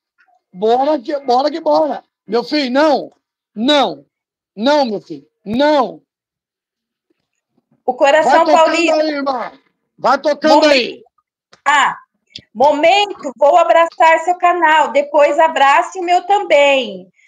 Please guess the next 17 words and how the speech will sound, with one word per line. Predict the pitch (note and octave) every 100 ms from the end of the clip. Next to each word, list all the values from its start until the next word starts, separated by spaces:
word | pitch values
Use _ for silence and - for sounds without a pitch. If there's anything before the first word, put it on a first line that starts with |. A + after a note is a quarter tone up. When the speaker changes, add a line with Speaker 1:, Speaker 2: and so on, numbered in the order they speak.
| _
Speaker 2:
Pode | A3+ A#3 C4+
deixar, | F#4+ G4+ G4+ F#4+
coração | E4+ E4+ F4 E4 E4+
paulista, | D4+ E4+ F#4+ D#4+ -
ele | A#3+ B3
vai | C4+ C#4+
sim. | - - G4+ E4+ A3 F3+ F3 _ _ _ -
Cantinho | C#4+ D4 - F#4 F#4
Davi, | E4 D#4+ C#4 D4
momento, | C4 D4 D#4 F#4+ F#4+ E4+ B3
o | G3 B3+ B3+
que | - G4+ G4+
é | D#4+ E4+ G#4 - _
convidada | - F4 G#4 E4+ F#4+ C#4+ C4+ C#4+ D#4 D#4+ D#4+ - - - - - _
misterioso? | A3+ C#4+ F#4+ - - F#4+ F#4+ E4 C#4+ B3+ A#3+ G3 F#3+
Não | A#3 D4
entendi. | F4 F#4 G#4 A4 D4 C#4 E4 E4 E4